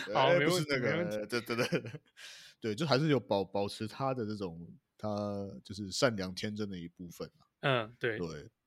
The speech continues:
Speaker 1: 对，可是该怎么说，就是我觉得啦，像某时候我也会觉得他这个方面是好的。
Speaker 2: 嗯哼。
Speaker 1: 对，因为毕竟讲真的，你说你现在人家说我们什么长大啊，你可能对于社会的这些，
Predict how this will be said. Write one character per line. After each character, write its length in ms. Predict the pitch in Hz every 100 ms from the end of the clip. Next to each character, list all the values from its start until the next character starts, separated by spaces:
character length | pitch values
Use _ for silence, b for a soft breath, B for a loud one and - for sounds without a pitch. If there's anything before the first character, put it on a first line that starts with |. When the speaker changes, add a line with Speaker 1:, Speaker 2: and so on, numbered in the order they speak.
| _ _
Speaker 1:
对， 200 | 104 92
可 120 | 92
是 340 | 104 165 160 147
该 200 | 156 156
怎 120 | 127
么 120 | 87
说， 480 | 82 95 90 90 95 _ - B B B B B
就 140 | -
是 920 | 190 220 190 160 131 117 104 95 92 87 b _ _ _ _ _ _ _
我 340 | 131 131 127
觉 180 | 120 139
得 120 | 160
啦， 340 | 131 98 82 95
像 200 | - 196
某 240 | 135 101
时 160 | 87 110
候 220 | 135 120
我 400 | 95 92 92 113
也 240 | 131 107
会 260 | 87 - 113
觉 160 | 98 82
得 160 | 85
他 140 | 87 110
这 120 | 117
个 60 |
方 160 | 98 95
面 140 | 95
是 100 | 85
好 240 | 87 - -
的。 100 | - - _ _ _ _
Speaker 2:
嗯 140 | 156 123
哼。 260 | 135 151 - _ _ _ _
Speaker 1:
对， 120 | 127
因 80 | 113
为 60 | 139
毕 120 | 139
竟 180 | 127 123
讲 160 | 95
真 120 | 92 98
的， 140 | 92
你 80 | 82
说 240 | 101 98
你 120 | 90
现 200 | 82 98
在 400 | 92 95 85 78 - - _ _ 87
人 120 | 85
家 360 | 95 95 95
说 160 | 90 95
我 100 | 90
们 180 | 80 78
什 120 | -
么 140 | 80 80
长 240 | 85 80
大 120 | 92
啊， 280 | 90 80 76 80
你 40 |
可 120 | 87
能 120 | 82 80
对 140 | 95
于 100 | 87
社 260 | 82 104 87
会 160 | 95
的 100 | 82
这 80 | 80 82
些， 400 | 80 76 78